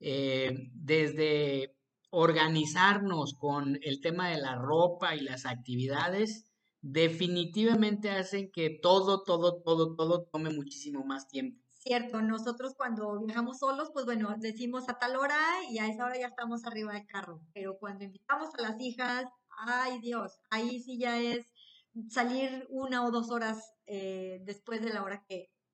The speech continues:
Speaker 2: que decimos.
Speaker 1: Que estaba programada, ¿no? Y
Speaker 2: Sí.
Speaker 1: luego, pues, este, eso no lleves, eso sí, esto.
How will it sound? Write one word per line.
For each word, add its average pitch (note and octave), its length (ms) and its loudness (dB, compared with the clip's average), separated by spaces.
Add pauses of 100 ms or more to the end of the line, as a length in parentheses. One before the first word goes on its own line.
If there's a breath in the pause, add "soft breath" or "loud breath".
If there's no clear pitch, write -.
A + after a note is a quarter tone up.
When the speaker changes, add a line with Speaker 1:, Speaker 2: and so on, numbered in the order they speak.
(100)
Speaker 2:
que G3+ 80 -6
decimos. A3 600 -4
Speaker 1:
Que D3+ 100 4
estaba F#3 320 2
programada, D3 640 4
¿no? E3+ 180 2
Y D#3 40 4
Speaker 2:
Sí. - 40 2
Speaker 1:
luego, F3 340 6
pues, C#3+ 300 2
este, C#3 500 0
eso D#3 200 2
no D3 180 0
lleves, E3 640 4
eso D3 400 -2
sí, F3 600 -2
esto. D3 640 0